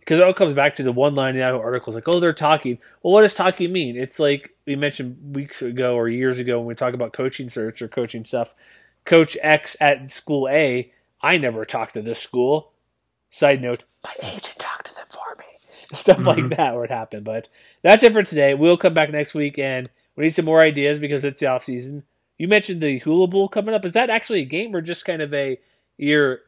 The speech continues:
Speaker 1: invited, like the Senior Bowl is? As, as he's
Speaker 2: No,
Speaker 1: my
Speaker 2: I mean,
Speaker 1: air
Speaker 2: I think,
Speaker 1: quotes,
Speaker 2: I think
Speaker 1: nobody
Speaker 2: they're
Speaker 1: can
Speaker 2: actually
Speaker 1: see.
Speaker 2: doing it, if I'm not mistaken.
Speaker 1: All right, so we'll get to the Hula Bowl stuff next
Speaker 2: They,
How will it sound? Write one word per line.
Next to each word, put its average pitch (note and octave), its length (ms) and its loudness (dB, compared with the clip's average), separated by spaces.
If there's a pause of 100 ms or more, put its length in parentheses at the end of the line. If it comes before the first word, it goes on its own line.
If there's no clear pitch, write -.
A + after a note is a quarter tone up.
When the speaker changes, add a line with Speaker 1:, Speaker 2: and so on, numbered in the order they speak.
Speaker 1:
invited, C3+ 880 -2
like C3 140 -6
the C3 80 -16
Senior C3+ 300 -10
Bowl G#2 260 -14
is? A2+ 340 -20
As, C3+ 240 -8 (260)
as E3+ 200 4
he's F3 100 4
Speaker 2:
No, A#3+ 60 0
Speaker 1:
my A#3 60 0
Speaker 2:
I D#3 40 0
mean, B2+ 120 2
Speaker 1:
air E3+ 40 4
Speaker 2:
I - 40 2
think, G3+ 80 -6
Speaker 1:
quotes, C#3 140 0
Speaker 2:
I - 40 -6
think - 120 0
Speaker 1:
nobody B2+ 100 -6
Speaker 2:
they're - 40 -6
Speaker 1:
can B2 80 -4
Speaker 2:
actually D3+ 300 -6
Speaker 1:
see. - 40 -14
Speaker 2:
doing C3+ 200 -4
it, F#2 100 -8
if F#2 100 -12
I'm F#2+ 120 -6
not G#2 120 -4
mistaken. A#2+ 600 -4 (160)
Speaker 1:
All A#2+ 80 -12
right, G2+ 140 -14
so B2 120 -18
we'll C#3 100 -8
get G3+ 160 -6
to A3 60 -12
the G3+ 100 -4
Hula E3 200 -2
Bowl D3+ 180 -4
stuff - 280 -8
next A#2+ 120 -10
Speaker 2:
They, C3 60 4